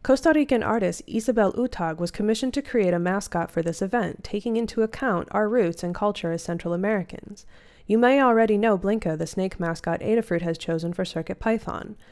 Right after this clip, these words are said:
With his talent, he has created one we are sure will be loved by all. I present to you Quetzal Blinka. See their website in Spanish for their planned activities,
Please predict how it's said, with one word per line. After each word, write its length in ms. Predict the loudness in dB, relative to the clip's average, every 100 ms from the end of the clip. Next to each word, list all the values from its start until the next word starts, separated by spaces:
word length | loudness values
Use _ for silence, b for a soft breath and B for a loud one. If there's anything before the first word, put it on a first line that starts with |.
| b b -4
With 140 | 2
his 140 | 2
talent, 480 | 2 2 4 4 0
he 120 | -2
has 100 | -2
created 400 | -2 -2 0 0
one 260 | 0 0 2
we 120 | 0
are 120 | -2
sure 280 | -4 -2 0
will 100 | 0
be 140 | 0 0
loved 320 | 0 -2 -2
by 200 | 0 0
all. 360 | -2 -6 -12 b b b
I 80 | -4
present 320 | 0 2 0 0
to 80 |
you 220 | -2 -2 -4
Quetzal 420 | -4 -4 -2 -2
Blinka. 500 | -2 -6 -8 -12 -14 -18 _ b b b
See 200 | -2 2
their 140 | 4
website 500 | 4 2 2 0 0
in 160 | -2 -4
Spanish 480 | -2 0 0 -2 -4
for 140 | -2
their 160 | 0 0
planned 260 | -2 -2
activities, 760 | -2 -4 -4 -6 -8 -10 -12 -18